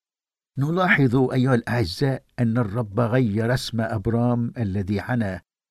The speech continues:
أبا لأمة واحدة، واستبدله بالاسم إبراهيم الذي يعني أبا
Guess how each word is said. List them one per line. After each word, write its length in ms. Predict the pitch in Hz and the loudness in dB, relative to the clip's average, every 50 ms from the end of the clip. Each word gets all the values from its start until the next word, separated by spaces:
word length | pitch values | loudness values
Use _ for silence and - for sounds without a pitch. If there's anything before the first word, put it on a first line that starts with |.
| _ _ _ _ _ | _ _ _ _ _
أبا 240 | 143 139 104 110 104 | -4 -2 -2 -2 -2
لأمة 840 | 98 95 92 87 92 107 - - 127 120 113 101 95 90 - - 101 95 | -2 -4 -4 -2 -4 -4 -2 -2 -2 -2 -2 -2 -4 -4 -4 -4 -2 -2
واحدة، 580 | 104 120 135 131 - 190 143 131 120 135 127 - _ _ _ _ _ _ _ _ _ - | 0 0 0 0 0 0 0 0 0 0 -2 -4 _ _ _ _ _ _ _ _ _ -6
واستبدله 1080 | 98 107 - - - - - 131 104 85 82 - 139 143 143 135 113 131 135 131 123 | -4 -4 -4 -6 -8 -6 -4 -4 -4 -4 -2 -2 0 0 0 0 -2 0 0 0 2
بالاسم 600 | 107 107 117 110 104 - 117 - - - 110 117 - | 2 2 0 0 0 -4 -6 -8 -6 -4 -4 -4 -2
إبراهيم 760 | 120 113 95 117 117 110 113 92 87 113 110 104 101 95 101 - _ _ _ _ _ _ - | -2 -2 -2 -2 -2 -2 -2 -2 0 0 0 0 -2 -4 -6 -10 _ _ _ _ _ _ -8
الذي 400 | 117 98 101 104 87 107 104 95 | -6 -4 -4 -4 -2 -2 0 0
يعني 480 | 110 117 104 101 104 107 107 101 98 - _ _ _ _ _ _ _ _ - | 0 0 0 -2 -2 -2 -2 -2 -2 -6 _ _ _ _ _ _ _ _ -4
أبا 420 | 120 110 98 131 120 117 113 113 | -2 0 0 0 0 0 -2 -6